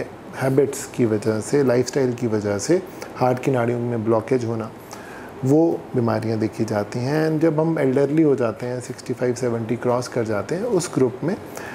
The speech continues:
ज़्यादातर जो बीमारियां होती हैं वो इसलिए होती हैं कि हमारा जो heart का wear and tear हो जाता है,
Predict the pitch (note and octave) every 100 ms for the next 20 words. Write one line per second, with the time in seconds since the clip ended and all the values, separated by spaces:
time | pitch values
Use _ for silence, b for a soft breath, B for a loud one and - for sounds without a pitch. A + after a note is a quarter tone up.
0 | B C#3 C#3+ D#3 E3+ D3 C3+ B2+ A2 A2
1 | A2+ G#2 G#2 - A#2+ F#3 D#3 C#3+ B2+ D3
2 | C#3 B2 G#2 B2+ D3 D3 E3+ C3+ A#2+ A#2+
3 | C3 C3+ A2+ A2+ A2+ C#3+ B2 B2+ C3+ C3+
4 | A#2+ A2+ G2+ F#2+ F#2+ F2+ C3+ - -